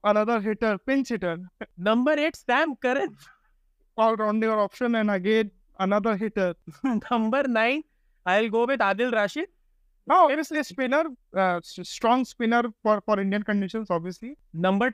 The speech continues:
Speaker 2: ten, Chris Woakes। Number eleven, uh, David Willey। And I am just not choosing Ben Stokes right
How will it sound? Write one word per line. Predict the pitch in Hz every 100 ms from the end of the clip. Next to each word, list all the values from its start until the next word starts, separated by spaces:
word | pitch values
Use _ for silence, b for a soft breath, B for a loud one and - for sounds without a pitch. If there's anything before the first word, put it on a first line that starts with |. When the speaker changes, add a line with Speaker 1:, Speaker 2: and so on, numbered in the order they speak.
| 240
Speaker 2:
ten, | 269 226
Chris | 233 240
Woakes। | 214 247 320 - 196
Number | 202 226 254
eleven, | 196 196 196 247 349 - 165
uh, | 170 175 165
David | 208 254
Willey। | 208 180 214 185 -
And | 220 -
I | 196 254
am | 294
just | 196 233 269 -
not | 262 285 -
choosing | 233 277 262
Ben | 175 220
Stokes | 247 - 233 -
right | 214 214